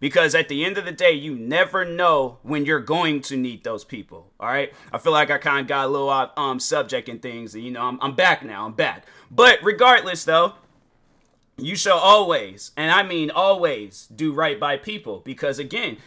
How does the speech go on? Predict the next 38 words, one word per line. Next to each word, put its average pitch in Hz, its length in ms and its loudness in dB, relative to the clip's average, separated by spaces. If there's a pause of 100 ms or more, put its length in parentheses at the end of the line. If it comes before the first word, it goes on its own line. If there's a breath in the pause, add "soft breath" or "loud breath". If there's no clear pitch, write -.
you 131 140 -4
never 143 240 0
know 165 180 0
when 165 140 -2
you 170 80 -10
might 202 260 -4
need 147 200 -10
those 135 160 -4
people. 127 320 -8
And 123 80 -6
I 151 80 0
know 170 160 0
there's 170 200 -4
a 160 40 -2
lot 160 180 0
of 160 80 -4
people, 165 220 -8
and 160 80 -2
I 170 100 2
even 165 220 -6
think 160 240 -6
like 156 180 -2
this 165 180 -6
at, 147 240 -2
um, 156 260 4
myself 165 460 -2
at 143 140 -4
times, 120 300 -8
where 127 140 -2
I 156 120 2
don't 151 240 -4
need 151 240 -4
nobody's 143 540 -2
help. 196 280 -6 (220 soft breath)
You 143 240 -2
don't 151 380 -4
know 214 220 0
that. 98 300 -10